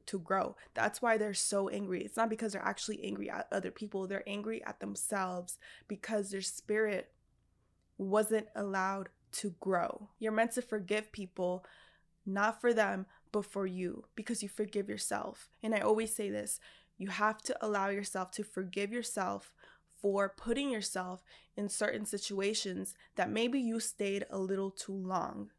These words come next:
Maybe you supported a little too much. Maybe you loved a little too much.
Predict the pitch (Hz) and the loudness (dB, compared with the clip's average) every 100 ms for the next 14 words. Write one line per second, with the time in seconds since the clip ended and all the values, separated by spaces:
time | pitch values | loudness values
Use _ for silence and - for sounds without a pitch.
0 | _ - 220 220 240 233 226 - 202 - | _ -2 0 2 0 -4 -4 -2 -4 -4
1 | 202 202 202 - 208 190 190 190 - - | -4 0 -2 -4 -4 -2 -2 -4 -8 -6
2 | 190 196 208 - 202 226 226 226 196 185 | -4 -4 -6 -6 0 0 0 -4 -6 -2
3 | 190 196 190 208 185 190 190 - 202 196 | 0 0 0 -4 -2 -2 -4 -6 -4 -6
4 | - - | -8 -10